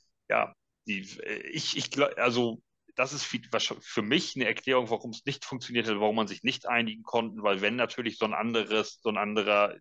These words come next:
G M dich auf den First oder vielleicht auch auf den, First ist vielleicht auch übertrieben einfach, aber vielleicht auf den Third-Round-Pick festnagelt und du den partout nicht abgeben willst,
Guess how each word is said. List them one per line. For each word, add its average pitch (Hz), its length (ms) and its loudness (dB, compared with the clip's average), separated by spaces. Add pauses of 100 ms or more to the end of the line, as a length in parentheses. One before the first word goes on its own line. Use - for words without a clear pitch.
G - 160 -10
M 110 220 -2
dich - 180 -4
auf - 300 -2
den 98 160 -10 (280)
First - 400 2
oder 98 120 0
vielleicht 95 280 0
auch 98 120 0
auf 98 160 -2
den, 92 140 -8 (500)
First - 380 0
ist - 100 -8
vielleicht 98 180 0
auch 95 80 0
übertrieben 110 500 -2
einfach, 90 300 -2
aber 92 220 0
vielleicht 98 200 -2
auf 95 120 -6
den 90 140 -10
Third-Round-Pick 104 720 0 (300)
festnagelt 98 640 0
und 95 100 -10
du 107 80 -8
den 113 220 0
partout 107 320 -4
nicht - 180 -4
abgeben 123 460 -2
willst, 95 240 -2